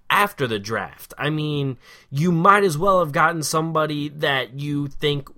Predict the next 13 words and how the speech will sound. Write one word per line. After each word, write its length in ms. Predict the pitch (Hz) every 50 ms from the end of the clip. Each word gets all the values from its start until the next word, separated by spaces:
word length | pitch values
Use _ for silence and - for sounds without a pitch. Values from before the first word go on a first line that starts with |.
| -
was 300 | - 156 147 143 143 135
going 240 | 120 147 147 143 143 139
to 80 | 139
take 280 | 127 - 151 143 139 -
you 100 | 139 135
in 120 | 131 127
a 80 | 123 123
better 260 | 120 135 135 131 127
direction 520 | 120 110 120 127 135 135 - - - 131
in 120 | 123 117 107
the 80 | 101
first 320 | - - 151 175 170 143 -
place. 360 | - 104 98 90 95 - -